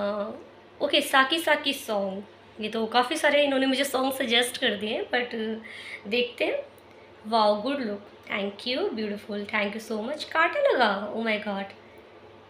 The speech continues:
ओके, so beautiful आप and videos।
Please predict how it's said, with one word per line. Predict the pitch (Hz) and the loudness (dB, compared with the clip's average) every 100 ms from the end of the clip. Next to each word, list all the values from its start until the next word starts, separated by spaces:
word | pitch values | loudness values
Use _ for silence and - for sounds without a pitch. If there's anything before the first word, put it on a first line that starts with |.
| - 208 | -10 -8
ओके, | 202 214 202 226 349 - - - - - - - - - - - - - - - - - - | -6 -4 -2 -2 -4 -6 -14 -20 -20 -20 -20 -20 -20 -20 -20 -20 -20 -20 -20 -20 -20 -18 -2
so | 392 392 | 4 4
beautiful | 285 262 277 320 339 | 4 -2 -2 -2 0
आप | 254 247 294 - | 2 2 2 2
and | 240 247 339 370 220 | 4 4 2 -2 -4
videos। | 233 214 208 226 | -2 -2 -2 -6